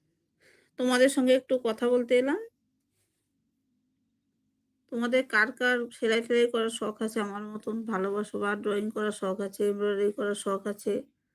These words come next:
একটু আমাকে বলো। আর জানতে পারলে খুব ভালো হবে, সুবিধা হবে। আমারও খুব সেলাই করার শখ আছে, আমি অবসর সময় করি। আর এগুলো আমি সব দেখো ফ্রেম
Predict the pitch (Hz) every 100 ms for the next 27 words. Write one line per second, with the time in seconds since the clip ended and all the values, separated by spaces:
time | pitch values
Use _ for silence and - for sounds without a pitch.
0 | _ _ _ _ _ _ _ - - 214
1 | 208 208 214 202 196 247 381 _ _ _
2 | _ _ _ _ _ _ _ _ _ _
3 | - 202 196 214 214 226 233 214 226 220
4 | 208 185 202 208 202 - 214 214 208 220
5 | 247 339 _ _ _ _ _ _ _ _
6 | _ _ - 196 240 240 240 254 - 240
7 | - 226 214 220 226 226 226 208 214 220
8 | 226 214 202 180 202 214 208 208 202 208
9 | - 190 262 - _ 208 185 180 - 214
10 | 233 240 233 226 226 214 214 226 415 -
11 | - 214